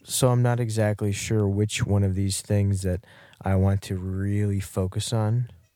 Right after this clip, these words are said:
I'm still trying to figure that out, and I'm not sure yet. But I'm pretty sure that it's gonna fall along the lines of photography, um, some sort of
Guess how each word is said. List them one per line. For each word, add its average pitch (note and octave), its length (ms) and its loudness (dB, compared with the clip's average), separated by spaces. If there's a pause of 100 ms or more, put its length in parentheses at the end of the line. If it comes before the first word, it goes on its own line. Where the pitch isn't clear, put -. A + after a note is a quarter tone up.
(200)
I'm - 120 -6
still - 180 2
trying C#3 180 2
to A2 60 -2
figure A2 220 -4
that G2+ 140 0
out, G#2 280 -2 (280)
and G2 80 -4
I'm G2+ 80 2
not G2 180 0
sure D#3 280 2
yet. F#2 280 -2 (380)
But A#2+ 120 0
I'm A#2 180 0
pretty C4+ 380 2
sure G#2+ 520 0 (360)
that A#2+ 100 0
it's - 140 -6
gonna C3 180 2
fall A#2 380 2
along G#2 300 0
the F#2+ 80 0
lines F#2+ 500 0
of F2 340 -4 (540)
photography, F#2+ 1120 0 (840)
um, E2+ 720 -2 (2000)
some A#2+ 260 0
sort G#2 280 -2
of F#2 80 -4